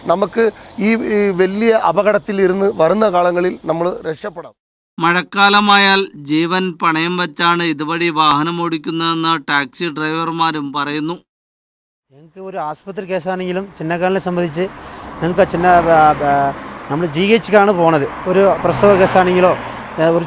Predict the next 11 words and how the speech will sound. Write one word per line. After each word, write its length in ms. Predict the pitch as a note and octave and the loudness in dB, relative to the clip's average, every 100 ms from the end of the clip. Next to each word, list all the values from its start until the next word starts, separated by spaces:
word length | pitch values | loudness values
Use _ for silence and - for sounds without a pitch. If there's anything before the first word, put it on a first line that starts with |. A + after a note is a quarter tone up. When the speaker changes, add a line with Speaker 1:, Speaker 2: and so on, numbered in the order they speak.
| - | 0
Speaker 3:
ചെറിയ 260 | F3+ G#3 | 4 4
എന്തെങ്കിലും 380 | F#3 F#3 G3+ G#3 | 4 2 2 4
ഒരു 80 | G3+ | 4
സാധനം 260 | F#3+ F#3+ F3+ | 4 2 0
പറ്റിയാലും 540 | E3 F#3+ F#3 G3 D#3 | 2 4 4 2 0
ആശു-, 240 | D#3 - | 0 0
ആശുപത്രി 680 | F3+ D#3 E3 F3+ F3+ F3+ F3 | 0 2 0 0 -2 -2 -2
പെരിയാനിലിരുന്ന്, 680 | - E3 F3+ F#3+ F3+ F3+ A3+ - - - - - | -2 2 2 4 2 0 -2 -6 -20 -20 -18 -6
ആ, 160 | D#3+ D#3 D3 - | -4 -2 -6 -8
മൂന്നാർക്ക് 380 | D#3+ F3+ F#3+ F#3+ | 0 4 4 4
പോണത് 380 | F#3+ F#3 G3 | 2 4 2